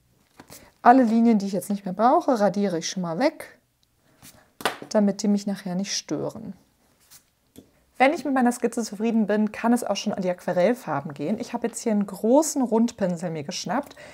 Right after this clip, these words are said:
damit ich jetzt erstmal im Hintergrund so ein paar Farbflecken setzen kann, um dem Ganzen so eine Grundierung zu geben. Dabei werde ich jetzt zum einen den Hintergrund so ein ganz kleines bisschen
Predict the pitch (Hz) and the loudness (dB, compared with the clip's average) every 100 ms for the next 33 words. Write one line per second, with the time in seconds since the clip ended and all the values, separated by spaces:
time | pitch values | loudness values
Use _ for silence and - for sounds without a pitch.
0 | - - 190 226 240 214 - 214 - 254 | -8 -2 0 0 0 0 4 4 4 2
1 | 214 185 233 269 262 247 208 226 226 202 | 4 2 2 4 2 2 2 2 2 -2
2 | 196 - 208 - 208 220 226 - 185 - | -2 -2 -4 -4 0 0 0 -2 -2 -2
3 | 175 165 - - - - 170 196 196 - | -12 -12 -16 -20 -20 -6 6 6 6 -6
4 | 294 - 247 294 220 220 214 190 196 220 | -4 2 2 2 2 2 2 0 0 -2
5 | - 214 202 196 196 - 196 185 196 185 | 0 0 0 -2 -4 -4 -4 -2 -4 -4
6 | 170 - - - - - - - - - | -6 -8 -10 -10 -12 -12 -14 -18 -20 -20
7 | - - - 180 302 262 247 277 202 214 | -20 -2 6 8 10 8 8 8 8 6
8 | 233 220 - - 202 - 147 160 226 330 | 4 -4 -4 -2 0 0 0 2 2 0
9 | 370 392 214 180 175 254 359 311 294 285 | -4 -2 -2 0 2 2 6 4 4 2
10 | 302 302 214 196 247 381 - 262 262 254 | 2 0 -2 2 2 0 -4 -2 -2 0
11 | 247 247 - 240 233 | -4 -2 0 2 2